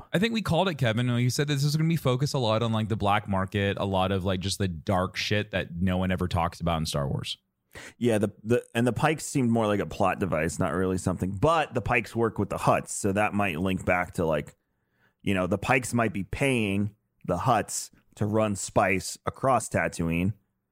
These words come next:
Speaker 1: Mm-hmm.
Speaker 2: So now if he disrupted the supply chain in the past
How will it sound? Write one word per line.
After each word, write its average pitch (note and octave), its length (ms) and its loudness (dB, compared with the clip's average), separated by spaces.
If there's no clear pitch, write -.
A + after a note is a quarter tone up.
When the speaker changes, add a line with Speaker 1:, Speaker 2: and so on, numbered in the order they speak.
Speaker 1:
Mm-hmm. G2 200 2
Speaker 2:
So A2+ 160 2
now G2+ 300 4
if F#2 100 -2
he G#2 140 0
disrupted F#2+ 640 -2
the F2+ 60 -2
supply C#3 480 0
chain F#2+ 600 0
in F#2+ 140 0
the E2+ 60 -2
past D#3 720 0